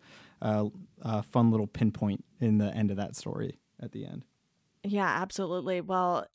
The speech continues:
Speaker 2: Tim, thank you so much for continuing to come on to talk about these movies. We have two more left, so
Speaker 1: It's just so difficult. I, I
Speaker 2: <laughs>
Speaker 1: really can't stand these movies at all. It's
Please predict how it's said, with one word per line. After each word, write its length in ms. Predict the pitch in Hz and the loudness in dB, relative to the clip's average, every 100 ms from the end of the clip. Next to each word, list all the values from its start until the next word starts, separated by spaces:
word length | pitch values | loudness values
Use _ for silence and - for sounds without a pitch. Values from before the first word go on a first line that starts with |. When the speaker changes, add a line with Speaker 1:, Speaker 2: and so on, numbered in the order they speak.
| - | -12
Speaker 2:
Tim, 300 | - 214 202 | -4 -4 -2
thank 220 | 208 202 | -4 -4
you 100 | 214 | -4
so 160 | 208 196 | -2 -2
much 300 | 180 185 - | -2 -2 -4
for 320 | - 175 180 - | -4 -4 -4 -6
continuing 560 | 220 294 320 311 302 | -6 -4 -2 -2 -2
to 60 | 254 | -4
come 160 | 240 214 | -4 0
on 320 | 190 196 202 | 0 -2 -4
to 240 | - 208 196 | -4 0 0
talk 220 | 196 185 | 0 0
about 220 | 190 190 | 0 0
these 180 | 214 214 | 0 -2
movies. 400 | 185 175 202 - | -2 0 -2 0
We 120 | 196 | 0
have 260 | 190 180 - _ | 0 0 -4 _
two 140 | - 277 | -4 0
more 180 | 247 208 | 2 4
left, 380 | 180 220 - - - - | 2 0 -4 -20 -20 -12
so 480 | - 226 196 185 135 | -2 2 4 4 2
Speaker 1:
It's 100 | - | 2
just 140 | 147 - | 0 4
so 140 | 175 | 4
difficult. 460 | 135 120 117 110 - | 6 4 2 2 6
I, 400 | - 117 120 123 113 | 6 6 4 4 2
I 60 | 117 | 2
Speaker 2:
<laughs> 40 | |
Speaker 1:
really 220 | 131 123 | 4 6
can't 260 | 113 123 113 | 6 4 4
stand 320 | - 110 107 | 4 4 4
these 140 | 101 98 | 4 2
movies 320 | 101 98 98 | 0 0 0
at 60 | 104 | 2
all. 300 | 101 95 - | 0 -2 -4
It's 240 | 120 - | -4 2